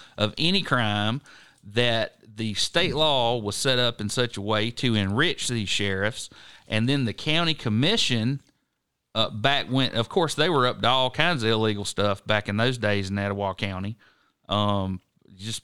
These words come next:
look up the Etowah County, uh, Solid Waste and Recreation Authority if you, if you wanna look for a case on that.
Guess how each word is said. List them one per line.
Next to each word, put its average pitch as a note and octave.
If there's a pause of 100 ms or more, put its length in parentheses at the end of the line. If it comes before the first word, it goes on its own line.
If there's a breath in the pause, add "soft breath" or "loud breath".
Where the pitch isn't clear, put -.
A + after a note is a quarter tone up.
look A#2
up A2+
the F2+
Etowah A2+
County, A2
uh, G#2
Solid B2
Waste A#2
and G2+
Recreation A#2
Authority G2+
if G2
you, G2 (160)
if -
you G#2
wanna G#2
look G#2
for G2+
a F#2
case G#2+
on G2+
that. A#2